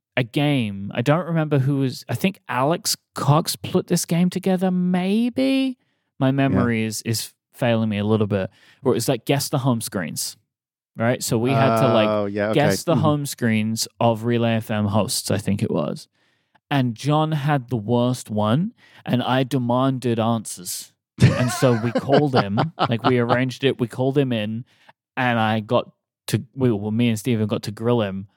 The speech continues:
Speaker 1: on his, uh, on his home screen. So that just, like, one of the things, just kept pushing the, the thing out. And so then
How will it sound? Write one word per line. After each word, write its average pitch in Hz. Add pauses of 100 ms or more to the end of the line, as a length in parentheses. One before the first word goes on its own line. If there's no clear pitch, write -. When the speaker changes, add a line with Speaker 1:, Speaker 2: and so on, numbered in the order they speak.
(280)
Speaker 1:
on 107
his, 101
uh, 98
on 104
his 101
home 123
screen. 98 (280)
So 143
that 147
just, 135
like, 123 (100)
one 131
of 117
the -
things, 113
just 123
kept -
pushing 123
the, 104 (120)
the 107
thing 113
out. 104
And 113
so 123
then 110